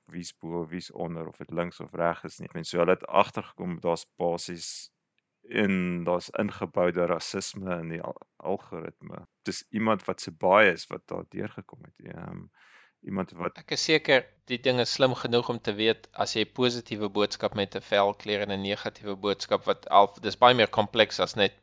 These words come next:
Speaker 2: kies 'n wit gesig of kies 'n swart gesig. Ek dink hy's even slimmer om vir mense se prejudice te,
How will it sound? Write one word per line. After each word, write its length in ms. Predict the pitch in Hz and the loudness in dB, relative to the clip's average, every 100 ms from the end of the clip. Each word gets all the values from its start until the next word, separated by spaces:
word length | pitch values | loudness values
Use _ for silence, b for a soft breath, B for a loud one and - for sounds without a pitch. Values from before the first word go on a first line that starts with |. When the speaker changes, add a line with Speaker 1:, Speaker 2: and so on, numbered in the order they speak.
| - | -20
Speaker 2:
kies 220 | - 113 - | -10 -4 0
'n 80 | |
wit 180 | 98 95 | 2 0
gesig 320 | - 101 104 - | -2 -4 -4 -6
of 60 | - | -12
kies 220 | 104 - | -10 -6
'n 60 | |
swart 280 | 101 101 98 | 0 0 0
gesig. 220 | - 107 104 | -4 -12 -4
Ek 140 | 104 | -4
dink 120 | 127 | 2
hy's 140 | 135 113 | 2 2
even 200 | 120 117 | 0 0
slimmer 420 | - 120 113 95 | 4 6 6 4
om 200 | - 92 | 0 -8
vir 180 | - 98 | -8 -2
mense 280 | 95 95 101 | 0 -2 -6
se 140 | - | -8
prejudice 640 | - 107 101 98 98 85 - | -2 -2 0 -2 -4 -4 -2
te, 260 | 98 92 | 2 2